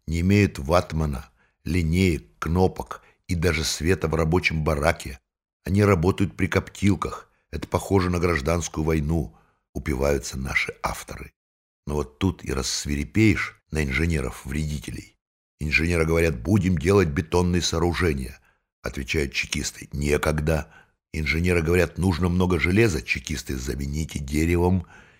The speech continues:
Инженеры говорят: «Нужны тракторы, краны, строительные машины», чекисты: «Ничего этого не будет,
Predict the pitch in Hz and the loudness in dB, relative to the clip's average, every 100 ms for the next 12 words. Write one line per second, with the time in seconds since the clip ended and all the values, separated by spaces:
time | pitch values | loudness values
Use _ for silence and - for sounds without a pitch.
0 | _ 95 90 80 95 95 92 87 92 95 | _ -2 0 2 2 4 4 4 4 4
1 | - 95 80 107 104 92 107 104 - 101 | 2 -2 2 2 2 4 6 6 2 2
2 | 101 - 87 101 101 92 - 104 104 95 | 2 2 4 6 4 -2 0 2 2 2
3 | 101 101 98 - 117 107 85 - - - | 2 4 2 2 2 2 0 -6 -8 -2
4 | 80 - 90 - 90 90 101 - 104 98 | -2 0 -2 0 0 2 0 2 4 6
5 | 101 113 - 87 80 - 71 69 73 65 | 8 8 8 4 2 2 -2 -4 -6 -4
6 | 73 87 85 90 - | -2 0 2 0 -4